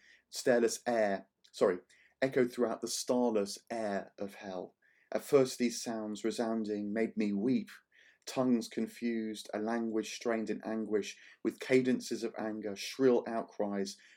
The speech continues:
and raucous groans that joined with sounds of hands railing, raising a whirling storm that turns itself forever through that air of endless black, like grains of sand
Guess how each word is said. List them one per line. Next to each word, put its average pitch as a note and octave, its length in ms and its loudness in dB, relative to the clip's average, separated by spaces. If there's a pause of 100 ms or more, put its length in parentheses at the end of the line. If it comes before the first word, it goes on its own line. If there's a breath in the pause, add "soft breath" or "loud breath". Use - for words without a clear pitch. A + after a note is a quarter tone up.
(120)
and G#2+ 200 -8
raucous A#2+ 480 4
groans G#2 680 -2 (300 soft breath)
that - 200 -6
joined A#2 360 2
with G#2+ 180 -6
sounds A#2+ 440 -2
of A2 120 -6
hands A2 500 -6 (300 loud breath)
railing, B2 440 6 (200)
raising B2+ 420 4
a A#2+ 80 2
whirling C3 560 6
storm A2 760 0 (320 soft breath)
that - 220 -4
turns B2+ 340 -2
itself - 400 0
forever A#2+ 340 2
through A#2+ 400 0
that G#2 280 -2 (100)
air A2 340 -2
of - 220 -6
endless G#2 420 -8
black, - 520 -8 (360 soft breath)
like - 200 -2
grains A2 520 0
of G2+ 100 0
sand G2+ 500 -4